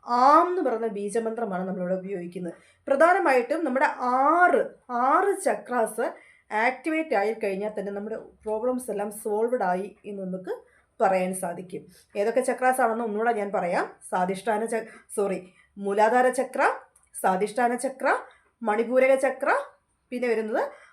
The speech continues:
അനാഹത ചക്ര, വിശുദ്ധി ചക്ര, ആജ്ഞാ ചക്ര, സഹസ്രാര പത്മം. ഇങ്ങനെ ഏഴ് ചക്രാസ് ആണ് നമുക്കുള്ളത്. ഈ ഏഴ് ചക്രാസിൽ നമ്മുടെ ആജ്ഞാ ചക്ര വരെ ഓക്കെയാണ്. നമ്മൾ ആജ്ഞാ ചക്ര എന്ന് പറഞ്ഞ ഈ ഒരു പോയിന്റ്, നമ്മുടെ ആത്മാവ് സ്ഥിതി ചെയ്യുന്ന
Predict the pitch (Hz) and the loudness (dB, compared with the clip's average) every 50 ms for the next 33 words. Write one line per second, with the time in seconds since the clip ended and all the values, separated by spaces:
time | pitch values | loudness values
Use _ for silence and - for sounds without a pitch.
0 | _ - 220 202 208 220 220 226 220 247 254 254 254 254 277 262 - - 262 320 | _ -2 -2 0 2 2 2 2 4 2 2 2 2 0 0 -4 -2 -2 0 0
1 | 466 - - - _ _ _ _ _ _ _ - 220 240 226 - 349 330 370 370 | 0 0 -2 -10 _ _ _ _ _ _ _ -12 -10 -8 -6 -6 -6 -2 -2 0
2 | 359 - 220 - - 214 208 247 339 - - - - - _ _ _ - - 208 | 0 0 0 -2 0 0 0 2 2 0 -2 -10 -20 -20 _ _ _ -2 2 4
3 | 214 226 226 - 262 277 294 302 302 - 311 302 - 302 349 494 571 - - _ | 4 4 2 0 0 0 0 0 0 0 -2 -2 -2 -4 -4 -4 -4 -6 -10 _
4 | _ _ _ _ - - 277 233 226 - - - 233 214 214 214 180 185 175 180 | _ _ _ _ -2 0 0 0 0 -2 -4 0 0 2 2 2 0 -2 -6 -6
5 | 185 175 165 - 226 240 277 311 - - 247 262 285 311 349 381 392 403 392 - | -10 -10 -8 -6 -4 -4 -4 -4 -4 -4 -4 -4 -2 0 0 2 2 2 2 2
6 | - 247 240 - 269 254 269 269 240 220 196 226 330 - - - - _ _ - | 0 -4 -4 -2 0 0 0 0 0 -4 -4 -4 -6 -8 -10 -18 -20 _ _ -8
7 | 233 214 208 202 196 185 175 170 - - - 180 - _ _ _ _ - 294 339 | -6 -6 -6 -6 -8 -8 -10 -10 -10 -12 -14 -16 -18 _ _ _ _ -8 -6 -4
8 | 339 247 254 269 294 330 381 403 415 415 415 - 254 - - - 262 247 247 247 | -2 0 2 2 2 2 2 2 2 2 0 -2 -4 -4 -2 -2 0 0 0 -2
9 | - 196 208 269 - - - 240 233 240 269 285 - - - 233 247 262 277 - | -2 -2 -2 -2 -2 -4 -6 -6 -4 0 0 0 0 0 0 2 2 2 0 0
10 | 285 302 349 370 370 370 370 330 339 - 349 339 302 226 202 185 196 269 415 - | -4 -2 -2 -2 -2 -2 -6 -6 -6 -4 -4 -2 -2 0 0 0 -2 -2 -4 -6
11 | - - _ - - _ - 220 226 233 226 233 294 247 214 208 214 226 254 262 | -12 -20 _ -20 -14 _ -2 0 0 0 0 0 0 0 0 0 0 0 0 2
12 | 240 220 - 196 254 269 262 277 254 262 277 277 269 254 214 226 233 254 277 269 | 0 0 0 0 -2 0 0 0 0 0 0 0 0 -2 -4 -6 -6 -4 -2 0
13 | 208 208 196 208 202 196 196 190 190 202 220 226 214 202 202 196 - 226 233 233 | -2 -2 -2 -4 -6 -4 -2 -2 -4 -4 -2 -2 -2 -2 -4 -4 -6 -6 -4 -2
14 | 247 269 262 - 208 190 220 208 185 185 196 233 | -2 -4 -4 -4 -6 -4 -4 -6 -6 -6 -6 -6